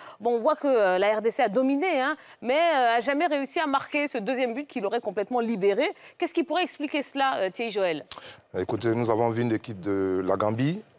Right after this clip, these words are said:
Speaker 2: qui était bien en place et qui a eu cette, euh, réussite de marquer le premier but. Et puis, euh, voilà, le Congo a, a forcé. Le Congo a forcé, ils ont poussé, poussé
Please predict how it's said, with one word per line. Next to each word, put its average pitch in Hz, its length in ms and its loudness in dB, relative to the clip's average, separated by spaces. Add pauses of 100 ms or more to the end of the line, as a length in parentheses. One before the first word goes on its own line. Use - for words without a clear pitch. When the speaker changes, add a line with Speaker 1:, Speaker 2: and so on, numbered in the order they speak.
Speaker 2:
qui 101 100 -10
était 101 480 2
bien 104 220 -2
en 92 80 0
place - 520 -4 (760)
et 90 340 0
qui - 80 -4
a 92 60 2
eu 101 80 0
cette, - 320 -2
euh, 87 220 2
réussite 98 360 -2
de 101 80 0
marquer 95 260 -2
le 101 100 -2
premier 101 220 -6
but. 117 320 -6 (540)
Et - 60 -12
puis, 107 280 -2
euh, 80 920 2 (220)
voilà, 92 280 0
le 92 80 -4
Congo 98 320 0
a, 85 340 2 (360)
a 95 80 -2
forcé. 101 400 -4
Le - 320 -12
Congo 90 240 -2
a 87 60 2
forcé, 101 500 -4
ils 92 120 -4
ont 82 80 -2
poussé, 101 300 -6
poussé 85 880 -6